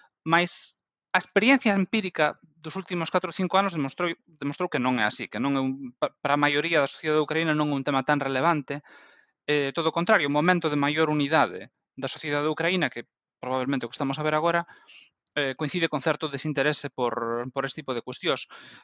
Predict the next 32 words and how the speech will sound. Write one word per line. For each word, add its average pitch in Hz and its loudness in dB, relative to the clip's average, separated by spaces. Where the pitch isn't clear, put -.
Eh, 147 2
houbo 180 2
dous 185 0
presidentes, 160 0
eh, 127 0
Yushchenko 147 -4
e - -20
Poroshenko, 139 -2
que - -12
tentaron 135 2
facer, 143 0
eh, 123 -2
da 143 -2
idea 143 4
de 143 0
unificar 135 2
as - -6
igrexas 139 -6
ortodoxas 143 -8
ucraínas 143 -2
un 139 -2
dos - -6
grandes 143 0
eixos, 143 -2
non, 175 0
do 135 -6
que 135 -4
eles 135 -2
esperaban 135 -2
que - -12
fose 135 -8
o - -10